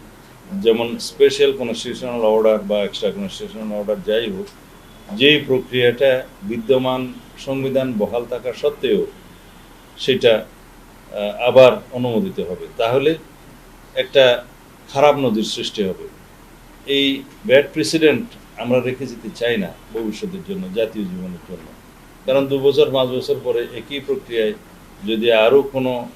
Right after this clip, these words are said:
আহ, দল অথবা কোনো গোষ্ঠী যদি দাবি করে যে আবার এইভাবেই সংবিধান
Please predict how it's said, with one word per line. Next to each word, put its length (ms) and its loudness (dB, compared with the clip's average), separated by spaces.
আহ, 540 -10
দল 380 6
অথবা 400 -4
কোনো 400 -6
গোষ্ঠী 340 -8
যদি 240 -6
দাবি 280 0
করে 240 0
যে 180 -6
আবার 260 -4
এইভাবেই 400 -2
সংবিধান 400 -10